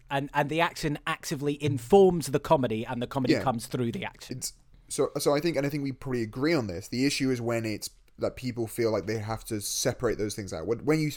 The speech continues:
Speaker 1: Yeah.
Speaker 2: and th-, th-, I think this is the same for romance too, right? Like, um,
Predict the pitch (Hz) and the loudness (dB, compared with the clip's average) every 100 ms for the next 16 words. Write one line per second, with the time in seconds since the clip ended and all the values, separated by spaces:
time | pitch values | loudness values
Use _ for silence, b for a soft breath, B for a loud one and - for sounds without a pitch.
0 | 170 160 139 - - 107 147 98 - - | 0 0 0 -8 -12 -4 -2 -2 -4 -16
1 | - - 147 175 156 143 143 135 120 156 | -20 -10 -4 -2 0 2 0 0 2 2
2 | 131 92 85 - 156 110 95 135 107 104 | 2 0 -4 -2 0 0 0 0 -2 -6
3 | b b b b - 117 120 117 | b b b b -4 0 0 -2